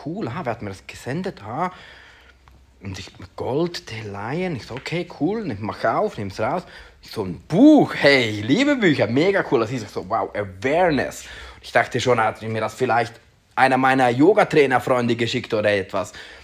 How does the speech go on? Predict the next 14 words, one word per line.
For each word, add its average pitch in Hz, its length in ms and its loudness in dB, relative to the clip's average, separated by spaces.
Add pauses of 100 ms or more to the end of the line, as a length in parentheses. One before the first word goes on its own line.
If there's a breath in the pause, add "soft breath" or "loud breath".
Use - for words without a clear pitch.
(300 loud breath)
Ich - 180 -8
sch-, - 160 -4
sehe 113 220 -4
so, 104 280 -4 (220)
„Wow, 107 240 -2
von 110 140 -6
wem 127 160 -4
ist 170 160 -10
das 139 60 -16
geschrieben?“ 107 480 -6
„Ah, 131 420 -6 (300)
Gold, 135 500 -4
The 127 120 -8
Lion.“ 113 760 -4